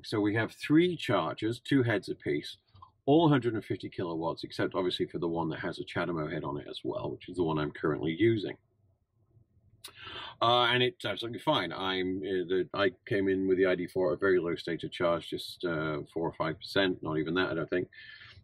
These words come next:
And it ramped up to a hundred twenty-six kilowatts very quickly. Uh, the layout's nice. There is shade. You're right on the high street, so there are restrooms available, uh, fairly close by.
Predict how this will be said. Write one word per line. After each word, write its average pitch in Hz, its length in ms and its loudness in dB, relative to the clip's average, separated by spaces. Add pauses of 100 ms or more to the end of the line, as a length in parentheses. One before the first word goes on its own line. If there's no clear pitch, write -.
(180)
And 139 180 4
it 123 200 2
ramped 107 300 0
up - 120 -6
to 104 80 -6
a 87 40 -6
hundred 82 240 -8
twenty-six 80 480 -6
kilowatts 80 520 -6
very 80 200 -8
quickly. - 440 -6 (960)
Uh, 107 720 2
the 127 140 4
layout's 123 580 4
nice. 123 380 2
There 113 300 -2
is 98 120 -2
shade. 110 640 0
You're 104 220 -4
right 104 300 0
on 165 120 2
the 127 80 2
high 95 220 -4
street, - 400 -4
so 101 320 2
there 98 220 4
are 98 200 4
restrooms 107 460 0
available, 85 480 -2 (360)
uh, 92 280 4 (100)
fairly 110 300 2
close 87 320 -4
by. 113 360 -4